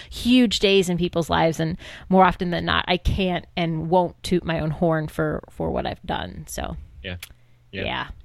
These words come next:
Speaker 2: Um,
Speaker 1: All right,
Speaker 2: my,
Speaker 1: Dan.
Speaker 2: my, my first big photography related one is about engagement sessions, and it's the point of what an engagement session is. So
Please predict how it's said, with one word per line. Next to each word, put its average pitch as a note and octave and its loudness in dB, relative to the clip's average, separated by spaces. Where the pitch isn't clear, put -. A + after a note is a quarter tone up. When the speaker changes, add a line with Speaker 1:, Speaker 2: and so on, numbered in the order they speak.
Speaker 2:
Um, D3+ 6
Speaker 1:
All - 10
right, D#3+ 8
Speaker 2:
my, F3+ 6
Speaker 1:
Dan. F3+ -4
Speaker 2:
my, D#3 4
my D#3 4
first D#3 0
big C#3 2
photography C3 2
related A2 2
one A2 2
is G2+ 0
about G#2+ 6
engagement A2+ 2
sessions, G2 0
and B2 2
it's A2+ -2
the - -2
point E3+ 4
of A2+ 0
what A#2 8
an G#2+ 4
engagement G2+ 2
session G2 0
is. F#2 4
So G#2+ 4